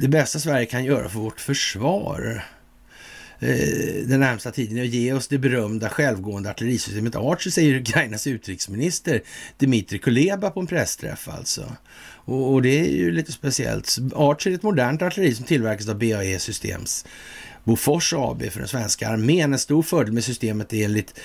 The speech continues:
Rein Pella, lärare i vapenteknik på Försvarshögskolan, att det går väldigt snabbt att stanna och skjuta och sen åka vidare.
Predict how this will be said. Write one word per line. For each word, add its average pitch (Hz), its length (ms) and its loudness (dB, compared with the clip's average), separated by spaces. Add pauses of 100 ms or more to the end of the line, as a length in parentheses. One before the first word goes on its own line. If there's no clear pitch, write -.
(180)
Rein 113 320 2
Pella, 160 420 0
lärare 131 340 2
i 104 40 -4
vapenteknik 101 640 -6
på 107 80 -6
Försvarshögskolan, 101 760 -4
att 101 60 -4
det 107 80 -4
går 113 80 4
väldigt 123 220 2
snabbt 143 500 -2
att 135 60 0
stanna 107 360 0
och 98 80 -8
skjuta 135 280 0
och 127 60 -2
sen 110 100 -2
åka 98 200 -4
vidare. 143 500 4